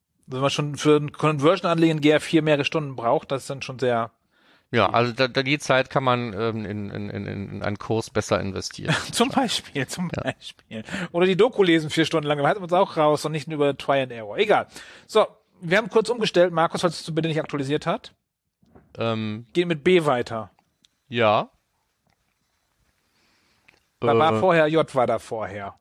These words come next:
Speaker 1: Damit wir kein Audio haben. So, damit wir ein bisschen Abwechslung haben, mal Audio, mal kein Audio,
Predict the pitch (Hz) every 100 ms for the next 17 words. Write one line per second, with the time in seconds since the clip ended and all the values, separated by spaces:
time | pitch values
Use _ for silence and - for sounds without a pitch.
0 | _ _ _ _ _ _ _ _ 131 135
1 | 151 156 143 131 110 107 104 113 202 190
2 | 240 233 214 240 233 202 202 160 185 180
3 | 185 175 190 202 190 185 170 160 - 196
4 | 196 180 180 165 165 165